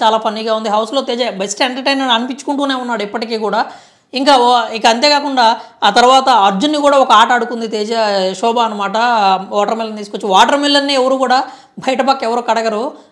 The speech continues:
ఎందుకంటే అంత లోపల ఉన్నది కానీ, కానీ వాటర్ మెలన్ని కడిగించి ఆ తర్వాత దాన్ని కట్ చేపించి తిని అంతే చాలా అంటే చాలా ఫన్నీగా అనిపించింది నిన్న చూసినట్టయితే అది లాస్ట్లో ఎపిసోడ్లో.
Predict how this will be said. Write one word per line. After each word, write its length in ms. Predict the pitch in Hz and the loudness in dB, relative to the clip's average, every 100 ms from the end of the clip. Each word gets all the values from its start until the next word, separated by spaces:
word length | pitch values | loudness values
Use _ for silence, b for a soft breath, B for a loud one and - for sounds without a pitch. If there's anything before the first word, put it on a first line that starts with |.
| - | -6
ఎందుకంటే 320 | 220 262 240 | -2 -2 -2
అంత 160 | 220 233 | -2 0
లోపల 280 | 233 226 | 0 0
ఉన్నది 180 | 233 226 | -4 -4
కానీ, 120 | 226 | -8
కానీ 200 | 226 247 | -2 0
వాటర్ 300 | 247 214 226 | 2 2 2
మెలన్ని 260 | 269 269 262 | -2 -2 -2
కడిగించి 580 | 196 208 240 277 277 294 | -2 -2 -2 -4 -4 -2
ఆ 80 | 247 | -2
తర్వాత 180 | 226 | -2
దాన్ని 220 | 220 220 208 | -4 -6 -6
కట్ 240 | 196 196 | -10 -6
చేపించి 540 | 254 247 240 277 262 - B B - | -6 -6 -10 -10 -10 -14 B B -6
తిని 220 | 240 277 | -2 0
అంతే 280 | 262 240 262 | 0 -2 -4
చాలా 340 | 247 226 240 | 2 4 6
అంటే 200 | 262 247 | 4 2
చాలా 300 | 247 233 233 | 0 2 2
ఫన్నీగా 400 | 233 233 233 247 | 2 -2 -4 -4
అనిపించింది 480 | 233 220 202 220 214 | -4 -6 -10 -10 -12
నిన్న 180 | 220 214 | -12 -10
చూసినట్టయితే 440 | 208 214 233 202 | -10 -10 -10 -8
అది 120 | 202 196 | -6 -2
లాస్ట్లో 340 | 180 185 220 | -2 -2 -4
ఎపిసోడ్లో. 520 | 196 - 214 202 233 | -6 -6 -6 -4 -6